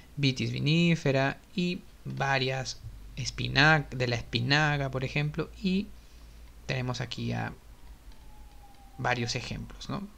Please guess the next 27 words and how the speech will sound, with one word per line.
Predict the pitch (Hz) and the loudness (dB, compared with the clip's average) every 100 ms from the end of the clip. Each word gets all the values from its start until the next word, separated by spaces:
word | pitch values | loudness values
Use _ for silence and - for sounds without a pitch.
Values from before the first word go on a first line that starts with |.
| - | -8
Podemos | 123 123 139 143 - | -2 2 2 2 2
ir | 156 | 2
hasta | 147 131 | 2 -2
la | 127 127 | -6 -2
página, | 143 - 143 135 | 0 2 0 -2
por | 131 | -6
ejemplo, | - 139 139 156 180 - - - - - - - - | -2 -2 0 0 -2 -4 -14 -18 -18 -18 -18 -18 -10
ciento, | - 165 156 139 - - | -2 2 2 2 -6 -10
voy | - 139 | -10 -8
a, | 135 | -6
voy | 147 156 | -4 -4
a | |
aumentar | 151 127 123 127 | -4 -4 -6 -8
esto | - 143 | -8 -10
porque | 139 127 | -10 -12
de | 127 | -10
repente | 120 - 64 - | -12 -12 -12 -10
no | - | -10
están | - 123 123 | -12 -12 -12
viendo. | 123 123 139 - - - | -12 -12 -12 -14 -18 -14
Yo | 123 | -10
creo | 117 | -8
que | 117 | -8
ahí | 117 | -8
está | - | -8
mejor, | 107 - - | -10 -12 -14
¿no? | 208 | -14